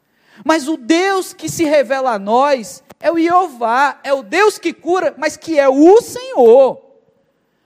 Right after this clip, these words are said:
A vida de Deus e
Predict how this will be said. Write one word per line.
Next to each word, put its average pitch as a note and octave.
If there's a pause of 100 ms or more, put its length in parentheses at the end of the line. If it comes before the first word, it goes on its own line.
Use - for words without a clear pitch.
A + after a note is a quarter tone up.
(320)
A A#3
vida F#4+
de D#4+
Deus B3 (280)
e C#4